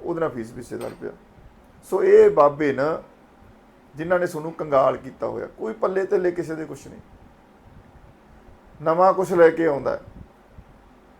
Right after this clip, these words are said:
ਇਹ ਸਾਡੇ ਬੰਦਿਆਂ ਨੇ ਸਥਾਪਿਤ ਕਰਾਏ ਨਾ, ਮਾੜੇ ਲੀਡਰਾਂ ਨੇ,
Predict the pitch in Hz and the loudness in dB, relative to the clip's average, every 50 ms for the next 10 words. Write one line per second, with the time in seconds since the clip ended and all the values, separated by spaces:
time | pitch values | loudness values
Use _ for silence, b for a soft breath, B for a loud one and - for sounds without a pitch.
0 | - - - - - - - _ - - - - - - - - - - - - | -20 -20 -20 -20 -20 -20 -20 _ -20 -20 -20 -20 -20 -20 -20 -20 -20 -20 -20 -20
1 | - - - - - - - - - - - - - - - - - - - - | -20 -20 -20 -20 -20 -20 -20 -20 -20 -20 -20 -20 -20 -20 -20 -20 -20 -20 -20 -20
2 | - - - - - - - - _ _ _ _ _ _ - 170 208 214 220 226 | -20 -20 -20 -20 -20 -20 -20 -20 _ _ _ _ _ _ 2 2 4 6 6 6
3 | 233 226 - - - - 160 156 151 156 165 190 220 226 214 170 170 170 165 156 | 4 4 0 -6 -4 0 0 0 0 2 6 10 10 10 10 8 4 2 2 4
4 | 185 190 196 196 190 180 170 175 180 185 190 190 190 185 - - - - _ - | 4 6 6 4 2 0 -2 -2 0 0 0 -2 -4 -6 -10 -18 -20 -20 _ -20
5 | - - - - - _ - - - - - - - - - 156 156 151 151 - | -20 -20 -20 -20 -20 _ -20 -20 -20 -20 -20 -20 -12 -2 2 2 2 2 0 -4
6 | - 117 113 107 107 110 120 - 107 - - - - - - - - 135 131 131 | -10 -8 -6 -6 -6 -6 -8 -10 -14 -18 -20 -20 -20 -20 -20 -20 -4 0 2 4
7 | 139 151 180 185 180 165 147 143 139 151 156 156 160 165 180 - | 4 6 6 4 4 2 -2 -4 2 4 4 4 4 0 -4 -8